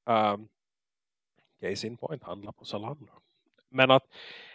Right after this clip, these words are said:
du vet, det finns, åh, drick Pepsi. Men det finns ju som, så många saker som talar för att du ska återvinna. Det finns ju så många, många saker som talar för att du ska vara sparsam.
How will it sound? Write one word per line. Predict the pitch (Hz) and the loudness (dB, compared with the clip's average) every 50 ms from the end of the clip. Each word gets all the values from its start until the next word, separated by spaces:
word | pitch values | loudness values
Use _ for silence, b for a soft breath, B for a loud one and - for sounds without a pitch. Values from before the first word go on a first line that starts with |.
| B B _ _ _ _ | B B _ _ _ _
du | _ - - 135 135 | _ -12 -6 2 6
vet, | 151 143 117 - - - - | 8 8 8 6 2 -4 -10
det | - 135 | -10 -6
finns, | - 160 156 156 156 - - - - - - _ _ _ _ _ _ _ _ _ _ _ _ | -2 -2 -2 -2 -2 -6 -8 -8 -8 -10 -12 _ _ _ _ _ _ _ _ _ _ _ _
åh, | - 98 92 | -12 -12 -12
drick | 85 - 82 - - - | -10 -12 -16 -18 -18 -20
Pepsi. | - - _ - - - _ _ _ _ _ | -20 -20 _ -20 -20 -20 _ _ _ _ _
Men | - 123 131 131 127 127 127 127 117 - _ _ _ _ _ _ _ _ - _ _ _ _ _ _ _ _ _ | -4 0 2 2 2 2 -2 -10 -12 -14 _ _ _ _ _ _ _ _ -20 _ _ _ _ _ _ _ _ _
det | - 185 214 196 156 - - | -20 -20 -20 -18 -16 -12 -4
finns | - 151 139 143 - - | -2 -2 -2 -2 -4 -8
ju | 135 | -6
som, | - - 131 127 123 117 110 107 - _ _ _ _ _ _ _ _ _ _ _ _ _ _ _ _ _ _ _ | 0 2 2 2 2 -2 -6 -14 -16 _ _ _ _ _ _ _ _ _ _ _ _ _ _ _ _ _ _ _
så | - - - 143 127 | -10 -4 -2 -2 0
många | 131 131 135 147 147 139 127 120 117 120 123 - _ _ _ _ _ _ _ _ _ _ _ _ | 2 2 2 2 0 -2 0 2 2 2 2 -2 _ _ _ _ _ _ _ _ _ _ _ _
saker | - - 139 123 127 - - 120 | 0 4 6 6 6 4 0 -4
som | - - 117 120 | -6 -6 -6 -2
talar | - - 127 127 127 123 120 117 | 4 6 10 10 10 10 10 8
för | 107 - - 101 95 98 104 - - - | 4 2 0 0 2 2 0 0 -2 -6
att | 101 104 | -10 -8
du | 113 | -8
ska | - - - - | -8 -6 -6 -2
återvinna. | - - 127 131 131 131 - 92 73 85 80 69 73 82 85 | 2 6 8 8 6 6 2 -6 -8 -8 -10 -10 -8 -8 -8
Det | 113 - | -8 -8
finns | - - 117 - - | -10 -10 -10 -8 -6
ju | 123 | -6
så | - 123 | -6 -4
många, | 117 117 117 117 117 - B B B B B B B B B B _ | -4 -4 -2 -4 -4 -4 B B B B B B B B B B _
många | - 120 117 117 113 | -4 -2 0 0 0
saker | - 139 120 120 - 117 | 4 4 4 4 2 -2
som | - 120 110 | -12 -12 -8
talar | - - 117 117 120 117 117 | -2 2 4 6 6 4 4
för | - - | 0 -2
att | 110 98 | -4 -4
du | - 113 | -6 -10
ska | - - - | -16 -10 -8
vara | 110 104 | -6 -6
sparsam. | - - - - 156 170 139 117 - - - - - - - | -6 -4 -2 2 4 4 4 2 0 -4 -8 -10 -10 -14 -20